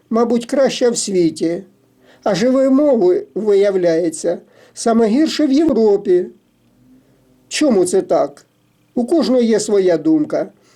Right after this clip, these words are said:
А я вважаю, що всі ми повинні об'єднатися і стати нацією,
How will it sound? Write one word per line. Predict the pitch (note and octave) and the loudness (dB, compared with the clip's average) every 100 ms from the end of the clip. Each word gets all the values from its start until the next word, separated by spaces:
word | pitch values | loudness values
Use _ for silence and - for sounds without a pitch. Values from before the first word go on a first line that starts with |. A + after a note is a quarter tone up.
| _ _ | _ _
А | A3+ | -2
я | G#3 G#3+ | 0 2
вважаю, | G#3 G#3 F#3 A3 G3+ | 2 0 2 2 0
що | F#3 G#3 | 0 0
всі | G3+ - C4+ | 0 -2 -2
ми | G#3 D#3 - - _ | 0 -2 -6 -20 _
повинні | G#3+ A3+ C#4+ C4 A3 | -2 0 2 2 2
об'єднатися | F3 F#3+ E3+ F3 G#3+ A3 G#3+ - F#3+ G3 - - | 2 0 0 0 0 -4 -8 -4 -4 -4 -12 -8
і | - | -4
стати | - - G3+ G#3 | -2 0 0 0
нацією, | E3+ E3 D#3+ - D#3+ D3+ D#3 D3+ | 0 0 -2 -2 -2 0 0 0